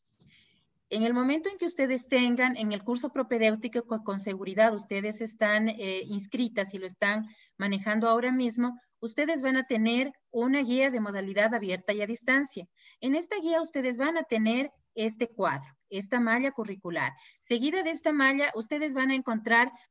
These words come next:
un cuadro que dice prerequisitos. ¿A qué se refiere esto de prerequisitos? Esto quiere decir que usted tiene una materia en el primer ciclo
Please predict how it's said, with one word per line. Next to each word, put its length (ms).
un 140
cuadro 360
que 120
dice 420
prerequisitos. 1200
¿A 140
qué 100
se 160
refiere 560
esto 240
de 120
prerequisitos? 920
Esto 300
quiere 320
decir 520
que 160
usted 380
tiene 540
una 240
materia 480
en 140
el 140
primer 320
ciclo 440